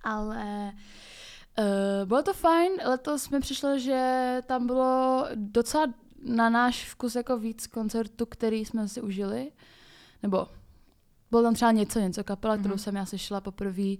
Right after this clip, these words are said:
Speaker 1: Eh, bylo, bylo to super, oni mají takový text, kde zpívá Tomáš, eh, Tkáč,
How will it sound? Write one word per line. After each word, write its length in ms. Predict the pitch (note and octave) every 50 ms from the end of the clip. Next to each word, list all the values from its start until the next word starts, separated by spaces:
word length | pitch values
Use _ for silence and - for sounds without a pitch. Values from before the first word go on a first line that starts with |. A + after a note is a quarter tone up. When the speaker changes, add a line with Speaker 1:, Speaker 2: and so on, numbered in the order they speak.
| - - - - - - - - - - - -
Speaker 1:
Eh, 320 | G#3+ G#3 G3+ G3+ G3+ G3
bylo, 160 | G3 G#3 G3+
bylo 160 | F#3 F#3+ F#3+ F#3+
to 60 | F#3+
super, 280 | - - F#3+ G#3+ G#3+
oni 100 | G#3+ G#3+ A3
mají 120 | G#3+ G#3
takový 220 | G#3 G#3+ - G#3+ G3
text, 540 | - - G3 F#3+ - - - - - - - -
kde 180 | G3+ G3 F#3+ F#3+
zpívá 360 | - - - G3 F#3+ G3 G3
Tomáš, 800 | G3 G3 G#3 F#3+ G3 G3 F#3+ F#3+ F#3+ F#3+ F3+ - - - - - - - -
eh, 40 | G3+ F#3+ F#3+ F#3+ F#3+ F#3 F#3 F#3 F#3 F#3 F#3 G3+ - - _
Tkáč, 720 | - - - - F#3+ F#3 F#3 F3+ F#3 F#3+ - - - -